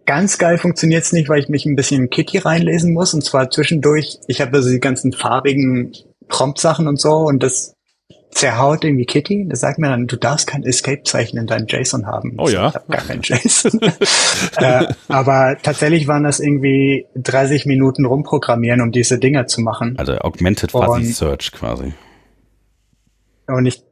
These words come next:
Speaker 1: glaub, diese Open-Source-Szene bewegt sich halt dorthin. Es hat bei Open A I halt keiner Zeit, dir irgendwie ein customisiertes Prompt-Plugin zu bauen für,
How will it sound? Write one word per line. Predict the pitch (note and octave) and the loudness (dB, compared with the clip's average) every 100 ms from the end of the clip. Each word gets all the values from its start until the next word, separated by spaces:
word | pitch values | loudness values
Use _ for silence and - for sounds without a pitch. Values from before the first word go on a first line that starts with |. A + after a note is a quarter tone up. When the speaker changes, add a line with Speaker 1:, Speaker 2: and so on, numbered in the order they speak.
| _ _ | _ _
Speaker 1:
glaub, | - C3 E3 - | 2 2 2 0
diese | D#3+ C3+ D#3+ | -2 0 2
Open-Source-Szene | D3 F#3 - E3+ D3+ D#3+ D#3 | 2 2 2 2 2 0 0
bewegt | C#3+ C#3+ C#3 C#3 | 0 2 2 0
sich | D3+ - | -4 -2
halt | C#3 B2 | -2 2
dorthin. | D3 E3+ B2+ | 0 0 -2
Es | A#2+ D3 | -2 -4
hat | C3 | -2
bei | B2+ | 0
Open | B2 D3 D#3 | 0 0 0
A | |
I | C#3 C3+ C3+ | 2 2 2
halt | C3 - | 0 -2
keiner | C3 D3+ D3 | 0 0 0
Zeit, | - B2+ B2+ - | 0 0 0 0
dir | B2+ | 0
irgendwie | B2 B2 A#2+ | 0 0 0
ein | |
customisiertes | - - C3 B2 A2+ C3 B2+ B2+ - | -2 -2 -2 0 2 0 2 -2 -2
Prompt-Plugin | - B2+ C3+ - C#3 A#2+ B2 A#2 A#2 | -4 -4 -4 -2 0 2 2 0 -4
zu | - B2+ | -2 0
bauen | A#2 A#2+ C#3+ B2 | 2 0 2 -2
für, | - B2 A#2 A#2 - | 0 2 2 0 -2